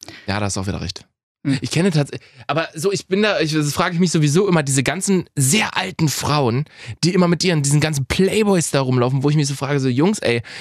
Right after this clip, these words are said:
Speaker 1: ihr seid ja,
Speaker 2: Boah.
Speaker 1: seid ihr wirklich nur scharf auf die Kohle?" Das würde selbst ich nicht machen. Ich würde
Speaker 2: Mhm.
Speaker 1: zum Beispiel nicht mit Jaja Gabor, dieser vertrockneten Moorleiche, in eine Kiste
Speaker 2: <laughs>
Speaker 1: springen, nur dass ich dafür eine Million Euro bekomme. Das geht halt
Speaker 2: Ah.
Speaker 1: nicht fit.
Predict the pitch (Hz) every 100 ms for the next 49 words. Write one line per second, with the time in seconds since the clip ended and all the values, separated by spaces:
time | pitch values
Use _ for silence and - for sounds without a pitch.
0 | 117 139 127 143 180 156 190 196 202 180
1 | 143 165 - 185 165 143 - 160 175 156
2 | 156 - 170 202 196 165 202 - - -
3 | 156 151 143 139 - - 120 95 90 78
4 | 76 - - 135 185 180 170 156 165 175
5 | 170 117 147 151 131 131 143 147 123 123
6 | 123 123 123 117 - 139 147 135 127 131
7 | 170 139 208 - 127 123 - 240 311 233
8 | 277 254 110 - - - 359 165 143 180
9 | 269 - 160 - - 247 - - - 302
10 | - 370 - 190 190 170 170 165 202 220
11 | 170 135 - 135 135 240 214 180 - 117
12 | - 285 294 262 247 139 220 139 -